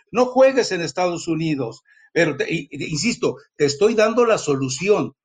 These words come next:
que no se van a atrever a llevarla a cabo, eso ya lo sé, eh, porque lo sé, eh, a ver, lo que no entienden ellos es que los centavitos que puedan perder en esos tres partidos amistosos, ojo, representan dólares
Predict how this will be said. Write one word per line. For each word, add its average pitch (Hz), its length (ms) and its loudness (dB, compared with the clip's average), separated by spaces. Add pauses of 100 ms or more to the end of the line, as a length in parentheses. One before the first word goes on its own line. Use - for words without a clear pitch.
(120)
que 156 160 2
no 185 140 4
se 240 160 0
van 202 240 0
a 226 40 4
atrever 185 640 -2
a 143 40 -4
llevarla 160 400 -4
a - 20 -20
cabo, 233 220 -2
eso 240 140 -10
ya 220 180 -2
lo 233 100 -2
sé, 220 420 0 (260)
eh, 170 180 0
porque 202 340 2 (180)
lo 185 160 4
sé, - 260 -2
eh, 175 200 -4 (100)
a 170 80 4
ver, 214 300 2
lo 160 140 -4
que 170 100 -4
no 214 80 2
entienden 269 400 2
ellos 165 400 -2 (280)
es - 180 -4
que 214 280 2
los 156 260 -2
centavitos 170 800 -2
que 160 120 -6
puedan 208 400 -2
perder 147 400 -2
en 185 100 -4
esos 185 300 -8
tres 175 220 -6
partidos 170 520 -8
amistosos, 139 800 -6 (100)
ojo, 151 460 0 (720)
representan 151 840 -2
dólares 185 720 0